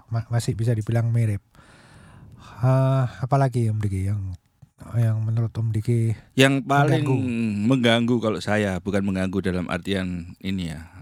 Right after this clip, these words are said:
Speaker 2: Eh, kalau tadi kan kayak Exodus tadi saya ilfil kalau lihat vokalis yang baru,
Speaker 1: Iya.
Speaker 2: vokalis penggantinya. Ini
Speaker 1: Tapi itu
Speaker 2: saya
Speaker 1: termasuk berhasil nggak waktu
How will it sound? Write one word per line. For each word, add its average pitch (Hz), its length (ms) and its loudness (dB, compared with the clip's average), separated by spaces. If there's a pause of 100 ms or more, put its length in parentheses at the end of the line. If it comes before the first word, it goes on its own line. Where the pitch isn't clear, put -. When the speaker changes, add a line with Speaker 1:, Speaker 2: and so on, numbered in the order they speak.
(100)
Speaker 2:
Eh, 80 120 -10
kalau 78 180 -6
tadi 85 240 -4
kan 95 200 -2
kayak 87 220 -6
Exodus 87 300 -8
tadi 92 200 -6
saya 90 560 -6
ilfil 107 440 2
kalau 82 200 -6 (320)
lihat 90 240 -8
vokalis 85 320 -6
yang 87 160 -4
baru, 80 400 -4 (280)
Speaker 1:
Iya. 117 140 2
Speaker 2:
vokalis 95 180 -2
penggantinya. 82 540 -6
Ini 139 140 -4
Speaker 1:
Tapi 127 140 4
itu 233 100 4
Speaker 2:
saya 254 160 2
Speaker 1:
termasuk 190 340 0
berhasil 139 360 2
nggak 131 260 0
waktu 123 560 -2